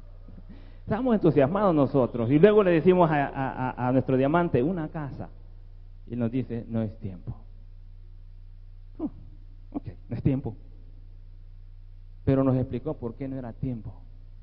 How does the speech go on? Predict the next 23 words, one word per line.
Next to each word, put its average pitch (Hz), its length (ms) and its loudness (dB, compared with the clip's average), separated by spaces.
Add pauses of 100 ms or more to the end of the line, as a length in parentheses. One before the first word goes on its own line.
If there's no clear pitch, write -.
(1000)
Y 131 80 -2
nos 117 140 0
quedamos 123 380 -4
totalmente 127 500 -2
seguros 113 520 0 (360)
que 98 80 -6
no 117 100 -2
es 113 140 -2
tiempo 113 320 0
todavía. 90 400 -14 (1040)
Me 113 80 -6
dice, 104 120 -10
"Ustedes 117 220 -6
tienen 113 220 -4
que 104 100 -10
llegar 101 300 -8
a, 95 80 -10 (680)
a 92 60 -12
otro 117 240 -6
nivel". 139 300 -8 (2000)
A 78 120 -14
otro 139 280 0
nivel. 110 320 -4